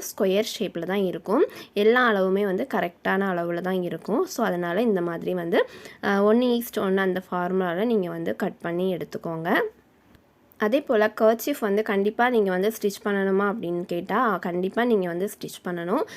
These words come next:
ஏன் அப்படின்னு பார்த்தீங்கன்னா, நமக்கு வந்து பேசிக்ல இருந்தே நீங்க வந்து கத்துக்கிட்டீங்க அப்படின்னா தான் உங்களால வந்து ஒரு பெரிய கார்மெண்ட் வந்து ஸ்டிச் பண்ண முடியும். So இப்போ எப்படி வந்து ஸ்டிச் பண்றது அப்படின்னு உங்களுக்கு சொல்லிக் கொடுக்குறேன்.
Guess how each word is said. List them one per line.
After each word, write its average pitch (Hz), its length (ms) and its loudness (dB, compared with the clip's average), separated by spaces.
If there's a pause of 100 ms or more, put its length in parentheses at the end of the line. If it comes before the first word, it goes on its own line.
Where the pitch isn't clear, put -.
(260)
ஏன் 262 140 4
அப்படின்னு 226 380 0
பார்த்தீங்கன்னா, 185 460 0
நமக்கு 196 280 2
வந்து 208 220 2
பேசிக்ல 240 500 2
இருந்தே 190 260 2
நீங்க 220 240 2
வந்து 175 220 2 (380)
கத்துக்கிட்டீங்க 220 640 0
அப்படின்னா 185 420 -2
தான் 262 200 2
உங்களால 190 420 0
வந்து 175 180 0 (140)
ஒரு 214 180 2
பெரிய 196 220 4 (160)
கார்மெண்ட் 185 420 0
வந்து 180 280 0
ஸ்டிச் 196 280 -6
பண்ண 180 240 -2
முடியும். 175 320 -2 (120)
So 233 180 0
இப்போ 196 200 0
எப்படி 285 280 0
வந்து 214 200 0
ஸ்டிச் - 300 -6
பண்றது 180 380 -2
அப்படின்னு 185 360 -2
உங்களுக்கு 170 280 -8
சொல்லிக் 170 240 -8
கொடுக்குறேன். 170 360 -2